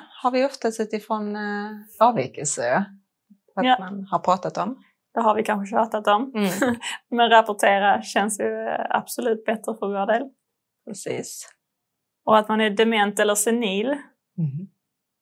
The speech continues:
Speaker 2: Där tänker jag att det är personer som har en demenssjukdom. Inte att man är dement.
Speaker 1: Mm. Haklapp.
Speaker 2: Mm.
Speaker 1: Den är med.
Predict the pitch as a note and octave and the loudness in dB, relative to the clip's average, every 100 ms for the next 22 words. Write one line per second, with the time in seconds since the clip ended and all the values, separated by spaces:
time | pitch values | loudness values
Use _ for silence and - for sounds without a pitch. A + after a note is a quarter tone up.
0 | _ A3+ G#3+ G#3+ A3 G#3 G3+ G3+ G#3 G#3+ | _ -4 -2 -2 -2 0 2 0 0 -2
1 | G3+ A3 G#3+ G#3 G3 G3 A3 G3+ F#3+ G3 | -2 -4 -2 0 0 -4 -4 -2 -2 -2
2 | G3 G3 F#3+ G#3+ - - - G3+ G3 - | -2 -4 -4 -4 -8 -8 -6 -6 -6 -10
3 | - A3 - _ _ _ _ _ _ _ | -8 -8 -10 _ _ _ _ _ _ _
4 | _ _ _ _ G#3+ G3+ G3 - G#3+ - | _ _ _ _ -8 -4 -4 -2 -2 0
5 | - G#3+ G#3+ A3 A3 G3 G3 - _ _ | -2 -2 -2 -4 -4 -6 -12 -20 _ _
6 | - G#3 G3 - _ _ _ _ _ _ | -8 -6 -6 -10 _ _ _ _ _ _
7 | _ - - _ - - - - B3 C4 | _ -20 -20 _ -8 -8 -2 4 6 4
8 | - F#3 - - _ _ _ _ _ _ | -2 -2 -4 -20 _ _ _ _ _ _
9 | _ _ A3+ A3+ A3 _ _ _ - - | _ _ -14 -14 -16 _ _ _ -20 -10
10 | G3+ G#3+ G#3+ F#3+ | -6 -4 -2 -2